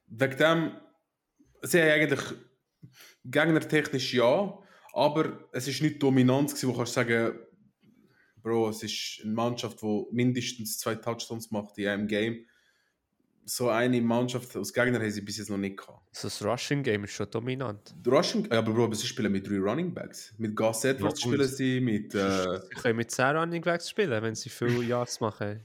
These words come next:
Speaker 2: dominieren sie gleich.
Speaker 1: Bro, aber es sind alle drei gut. Es sind alle,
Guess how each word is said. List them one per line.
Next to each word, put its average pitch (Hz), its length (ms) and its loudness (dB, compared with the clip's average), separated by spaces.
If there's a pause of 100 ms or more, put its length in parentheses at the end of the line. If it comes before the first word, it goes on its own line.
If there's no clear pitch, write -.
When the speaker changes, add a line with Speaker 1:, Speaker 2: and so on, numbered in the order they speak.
(100)
Speaker 2:
dominieren 110 480 -2
sie 123 160 -6
gleich. 143 300 -4 (180)
Speaker 1:
Bro, 131 280 4
aber 101 100 0
es - 100 -6
sind 113 100 -4
alle 123 200 4
drei 131 140 2
gut. 139 440 2
Es - 100 -12
sind 113 140 -4
alle, 117 240 2